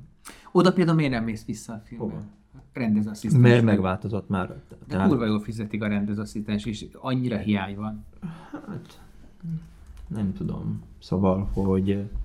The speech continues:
Speaker 1: Elég sok mindenre válaszolod a nem tudomot.
Speaker 2: Igen. Igen, egyre gyakrabban nem tudok dolgokat.
Speaker 1: Hát inkább ez az, hogy nem akarom, vagy nem merem. Én úgy fordítom le.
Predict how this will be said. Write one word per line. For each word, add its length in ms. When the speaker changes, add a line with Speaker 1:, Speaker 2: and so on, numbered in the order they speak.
Speaker 1:
Elég 240
sok 180
mindenre 280
válaszolod 420
a 20
nem 180
tudomot. 500
Speaker 2:
Igen. 400
Igen, 360
egyre 240
gyakrabban 460
nem 240
tudok 260
dolgokat. 580
Speaker 1:
Hát 180
inkább 300
ez 300
az, 160
hogy 120
nem 180
akarom, 380
vagy 160
nem 180
merem. 360
Én 160
úgy 140
fordítom 520
le. 140